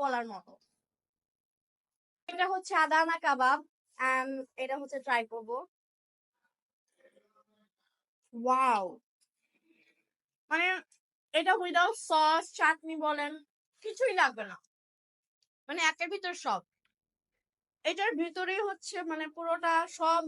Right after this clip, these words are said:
ময় মশলা, then ধনে পাতা, পেঁয়াজ সবকিছু এই কাবাবে অ্যাড করা আছে। আর এই কাবাবটা কিন্তু আমারও রেকমেন্ড থাকবে, আপনারা মাস্ট এটা ট্রাই করবেন। তো এটা হচ্ছে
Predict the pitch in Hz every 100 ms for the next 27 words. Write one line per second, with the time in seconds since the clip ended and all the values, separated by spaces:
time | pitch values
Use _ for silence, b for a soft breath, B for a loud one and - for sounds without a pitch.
0 | 294 294 311 311 302 - 311 294 285 285
1 | 285 277 294 294 285 294 - 294 330 -
2 | 381 381 - 359 349 330 294 277 285 254
3 | - 247 220 185 - - _ _ _ _
4 | _ _ _ _ _ _ _ 277 311 -
5 | 339 359 392 466 381 381 403 349 311 339
6 | 381 339 330 330 339 359 349 311 294 302
7 | 311 320 330 294 294 285 262 247 233 208
8 | 185 _ 330 311 381 381